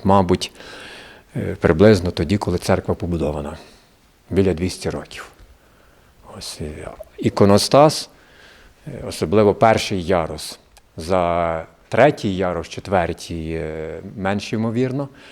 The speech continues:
але перший, другий ярус — це за експертними оцінками художників-реставраторів,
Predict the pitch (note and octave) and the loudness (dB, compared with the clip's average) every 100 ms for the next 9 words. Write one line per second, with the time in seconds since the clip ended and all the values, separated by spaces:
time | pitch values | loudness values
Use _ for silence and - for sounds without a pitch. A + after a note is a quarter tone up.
0 | - - G2 F2+ A#2 B2+ - G2 G2+ A#2 | -16 -4 0 0 0 -2 -2 -4 -2 -2
1 | G2 F2 A#2+ A#2+ G#2 - F#2 D#2+ F2 E2+ | 0 0 0 -2 -4 -4 -4 -2 -4 -4
2 | - G#2+ - F#2 E2+ - G2+ E2+ F2 F2 | -2 -2 0 -4 -4 -2 -4 -4 -6 -6
3 | G2 - F#2 F#2 F2+ F2 E2 - F#2 A2 | -8 -2 0 0 -2 -4 -6 -2 0 0
4 | - A2 | -2 -6